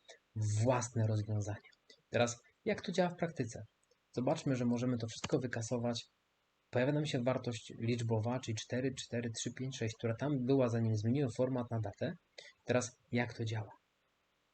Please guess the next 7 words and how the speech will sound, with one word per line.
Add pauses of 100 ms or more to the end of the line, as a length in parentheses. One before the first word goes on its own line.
Jeżeli
zaczniemy
pisać, (1200)
na
przykład (260)
zapis (1600)
D,